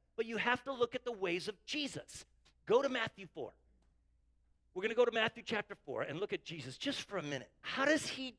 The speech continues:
do it? How does he keep his own ambitions in check? What's going on? You are in this scene on the heels of his baptism. It, it's right after he gets baptized, which is really the launch of his ministry.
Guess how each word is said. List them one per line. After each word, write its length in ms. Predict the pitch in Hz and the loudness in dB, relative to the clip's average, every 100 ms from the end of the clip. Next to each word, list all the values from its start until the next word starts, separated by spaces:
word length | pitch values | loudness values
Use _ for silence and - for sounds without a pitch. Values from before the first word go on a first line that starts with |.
| - | -10
do 240 | 170 196 | -6 -6
it? 260 | - - - _ _ - | -8 -12 -20 _ _ -4
How 160 | 247 | 2
does 180 | 277 311 | 2 2
he 140 | 262 - | -2 -8
keep 240 | - 247 185 | -10 -6 -6
his 140 | 147 - | -6 -2
own 220 | 220 254 | -2 0
ambitions 760 | 220 202 170 202 214 170 139 127 | -2 -4 -2 -2 -2 -4 -6 -6
in 140 | 131 - | -6 -6
check? 560 | - 214 113 - - - _ _ _ | -4 -2 -4 -10 -20 -20 _ _ _
What's 360 | 165 247 262 - | 4 6 6 0
going 400 | 247 247 226 226 - | 2 2 2 -4 -4
on? 420 | 190 180 120 101 - _ _ | 2 4 2 -2 -16 _ _
You 220 | 170 247 262 | -4 6 10
are 160 | 254 | 10
in 220 | 226 233 | 8 4
this 160 | 233 233 | 2 2
scene 460 | - - 233 202 190 | 0 -4 -2 -2 0
on 220 | 202 190 | 0 0
the 60 | |
heels 400 | 180 - 269 262 | -2 -2 -2 -2
of 80 | 208 | -2
his 200 | 196 139 | -4 -2
baptism. 580 | 160 190 185 - 143 120 _ _ _ _ _ - | 0 0 0 -4 -6 -8 _ _ _ _ _ -10
It, 120 | - - - | -10 -10 -4
it's 200 | 170 - | -4 -2
right 280 | 170 247 294 | 6 8 10
after 220 | 262 226 | 8 4
he 60 | 214 | 0
gets 200 | 190 - | -2 2
baptized, 520 | 160 160 - 135 110 | 2 2 2 -4 -2
which 180 | 196 208 | -4 -2
is 140 | 165 | -4
really 220 | 214 269 | -4 -2
the 140 | 254 190 | 0 -2
launch 500 | 160 170 185 190 - | 0 0 0 -4 -6
of 120 | 175 147 | -4 -2
his 220 | 143 135 | -2 -2
ministry. 560 | 151 165 - - 110 | -2 0 -2 -6 -14